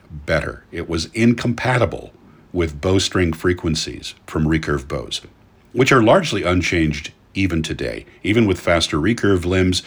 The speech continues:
from Win and Win and from Hoyt and other, other makers. Those fundamentals are still very much in the same envelope as they were back in the nineties. And so, um, we took what at the time might have seemed like an unusual move,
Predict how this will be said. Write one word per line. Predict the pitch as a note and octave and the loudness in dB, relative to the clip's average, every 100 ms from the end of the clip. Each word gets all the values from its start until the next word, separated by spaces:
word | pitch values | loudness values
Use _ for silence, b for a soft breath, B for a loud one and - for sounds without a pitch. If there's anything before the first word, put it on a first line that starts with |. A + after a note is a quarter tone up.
| B B | B B
from | - C#2+ | -6 -2
Win | C#2+ E2+ | 2 2
and | D#2+ | 4
Win | D#2+ E2 D#2+ | 4 4 2
and | D2+ - | -2 -6
from | - | -8
Hoyt | - E2 E2 - B B B | -4 0 0 -2 B B B
and | - | -8
other, | C2 E2+ D#2 - - | -4 -4 -4 -4 0
other | F#2+ | 2
makers. | D2+ G2+ - - - - B B B B | 4 2 0 -6 -8 -12 B B B B
Those | F2 C#3 E3 | 4 6 6
fundamentals | - A#2 A2+ F#2 G2 F2+ E2+ - - | 4 4 4 4 4 2 0 -4 -4
are | D2 | -4
still | - - - G2+ F#2+ | -4 -4 -2 0 0
very | D#2 D#2+ G#2+ D#3 A2 E2+ | -2 -6 -2 2 2 2
much | D#2+ D#2+ - | 2 0 -2
in | C#2 | -4
the | B1+ | -2
same | E2 D#2 C#2 | 0 -2 -2
envelope | D#2 D#2 C#2 A#1+ A#1 - | -2 -2 -4 -8 -12 -8
as | D2+ D2 | -6 -4
they | D2 | -4
were | C2+ C#2 | -4 -6
back | C2 C#2 C#2 | -4 -6 -4
in | D2 | -4
the | |
nineties. | D2+ A2 D#2+ A1+ - - B B B B B | 0 2 2 -2 -10 -14 B B B B B
And | F#2 F#2+ | 0 2
so, | A#2+ A2+ A#1+ - _ _ _ _ - | 4 4 2 -4 _ _ _ _ -6
um, | D#2 C#2+ B1 - - _ _ _ _ D#2+ | -4 -4 -6 -12 -20 _ _ _ _ -4
we | G2 G#2+ | -2 0
took | A#2 A2 - | 2 0 0
what | F#2+ - | -2 0
at | F2 E2 | -2 -2
the | |
time | D2+ E2+ A2+ F2 | -4 0 2 2
might | D2+ | 0
have | C2+ | 0
seemed | - F#2 A2+ F#2+ D2+ | 0 2 2 0 -2
like | C#2 C#2+ | -4 -4
an | C#2+ | -4
unusual | C#2 C2+ F2 E2+ D#2 | -4 -2 -2 -2 -4
move, | C2 D#2 F2 E2 F2+ | -2 0 2 0 -4